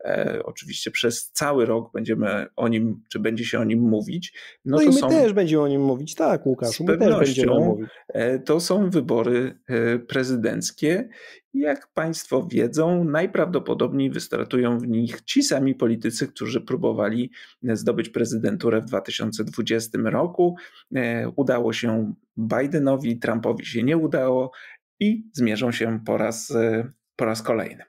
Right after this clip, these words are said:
Speaker 2: No dobra, ale piątego listopada, bo wtedy, te-, wypadają wybory w tym roku, czyli wtorek po pierwszym poniedziałku listopada,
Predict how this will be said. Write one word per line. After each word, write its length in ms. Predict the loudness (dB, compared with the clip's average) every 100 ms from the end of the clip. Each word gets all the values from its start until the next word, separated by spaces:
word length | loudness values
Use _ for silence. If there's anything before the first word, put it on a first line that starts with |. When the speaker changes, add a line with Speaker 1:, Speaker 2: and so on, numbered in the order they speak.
| _ -18 -4
Speaker 2:
No 120 | 0
dobra, 260 | 0 -2 -4
ale 260 | -8 -14 -2
piątego 360 | 0 2 2
listopada, 680 | 0 0 -4 -4 -4 0 0
bo 420 | 0 -2 -4 -8 _ _ _ _ _
wtedy, 480 | _ -2 0 -6 -4
te-, 340 | -2 0 -2 -4
wypadają 460 | -4 -2 -2 -2
wybory 340 | -4 -2 -4 -4
w 40 |
tym 160 | -8 -8
roku, 300 | -10 -10 -10
czyli 320 | -10 -12 -18
wtorek 380 | -6 -4 -4 -6
po 80 |
pierwszym 360 | -8 -6 -6 -10
poniedziałku 500 | -10 -8 -6 -6 -8
listopada, 600 | -12 -10 -8 -6 -4 -4